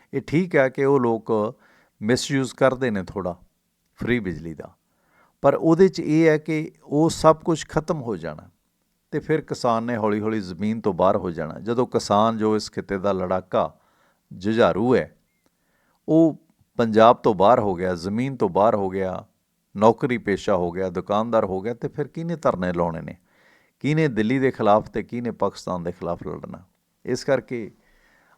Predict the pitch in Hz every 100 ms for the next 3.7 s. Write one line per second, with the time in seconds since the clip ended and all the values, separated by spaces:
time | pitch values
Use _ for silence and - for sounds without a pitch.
0 | - 92 82 - 123 117 117 131 107 90
1 | 92 113 113 104 107 101 104 98 107 -
2 | 95 104 90 95 95 104 104 110 90 92
3 | 87 92 98 92 95 107